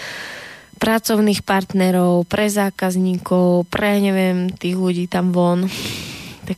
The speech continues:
keby ste toto všetko, túto bystrosť použili doma na vytváranie skutočne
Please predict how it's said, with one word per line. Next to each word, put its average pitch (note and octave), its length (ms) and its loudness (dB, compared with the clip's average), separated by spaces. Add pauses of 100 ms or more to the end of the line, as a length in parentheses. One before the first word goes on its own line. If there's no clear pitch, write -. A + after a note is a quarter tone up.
keby G3+ 240 -10
ste - 160 -2
toto G#3 240 0
všetko, G3 640 -2 (1040)
túto - 240 -6
bystrosť F#3 720 -2
použili F#3 400 -2
doma F3+ 480 -2 (1400)
na F#3+ 160 0
vytváranie F3+ 960 0
skutočne F3+ 1080 -2